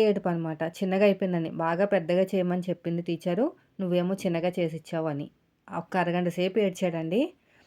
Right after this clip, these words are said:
ఇంతకీ నేను చేస్తుంది ఏంటంటే ట్రీ అనమాట. ఈరోజు గ్రీన్ షర్ట్ వేసుకుని, అంటే గ్రీన్ డ్రెస్ వేసుకుని ట్రీ పట్టుకుని వెళ్ళాలంట. ఇంకా మన దగ్గర ఇవి అట్ట ముక్కలు ఉంటాయి కదా, అవి దాచిపెడతాను. మన దగ్గర ఫాల్స్ వస్తాయి కదా,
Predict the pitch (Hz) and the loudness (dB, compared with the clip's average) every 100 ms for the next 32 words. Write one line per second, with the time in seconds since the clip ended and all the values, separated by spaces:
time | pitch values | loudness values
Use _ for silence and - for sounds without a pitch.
0 | _ - 185 185 233 220 196 190 185 220 | _ -8 -4 2 2 4 4 2 2 -2
1 | 208 180 180 175 196 320 370 - - 214 | 0 0 -2 -2 0 0 -2 -6 0 4
2 | 202 185 165 151 139 - _ _ _ - | 4 4 0 -2 -6 -10 _ _ _ -10
3 | 180 175 185 190 214 190 156 180 196 202 | -2 2 2 4 4 4 2 4 4 4
4 | 247 466 _ _ _ _ _ _ _ - | 2 -2 _ _ _ _ _ _ _ -6
5 | - 202 202 202 190 226 254 494 - _ | 2 4 4 4 2 2 2 2 -2 _
6 | _ _ - 180 185 170 180 196 202 196 | _ _ -8 -2 0 2 4 6 6 4
7 | 185 185 180 233 277 480 466 _ - - | 2 -2 -2 0 0 0 -2 _ -8 0
8 | 220 214 190 214 226 190 170 160 151 156 | 2 4 2 2 2 4 4 2 -2 -4
9 | 220 370 - _ _ _ _ - 208 214 | -4 -4 -8 _ _ _ _ -4 0 2
10 | 202 196 190 214 226 196 180 208 208 226 | 2 2 4 4 6 4 2 0 2 2
11 | 202 185 170 175 233 240 196 180 180 - | 0 0 0 0 2 2 4 4 4 2
12 | 196 180 165 151 _ - 170 170 170 185 | 0 0 -4 -4 _ -8 -4 -2 -2 -4
13 | 180 175 180 185 190 185 175 151 165 | -2 0 2 0 -2 0 -2 0 -2